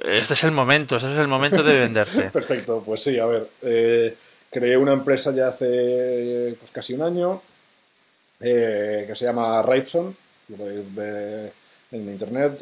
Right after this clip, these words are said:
Speaker 2: ripson punto com. Eh, evidentemente, para sobrevivir,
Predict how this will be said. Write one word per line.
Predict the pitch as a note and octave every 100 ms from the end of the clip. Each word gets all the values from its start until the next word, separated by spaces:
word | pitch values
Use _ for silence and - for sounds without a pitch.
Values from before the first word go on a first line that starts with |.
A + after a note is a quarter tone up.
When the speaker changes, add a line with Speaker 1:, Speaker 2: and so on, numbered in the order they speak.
| A2+
Speaker 2:
ripson | A#2 - A2+
punto | A#2 G#2+
com. | C#3 D3 D#3+ - _ _ _ _ _
Eh, | C3 B2 A#2 A2+ A2+ A2+ A2+ A#2 - _ _ _ _ - _ - A2
evidentemente, | G#2 G#2+ A2+ A2+ A#2+ A#2 A2+ A2+ A2+ A2+ A2+ G#2 _ -
para | B2+
sobrevivir, | - C3 B2 B2 B2+ C3+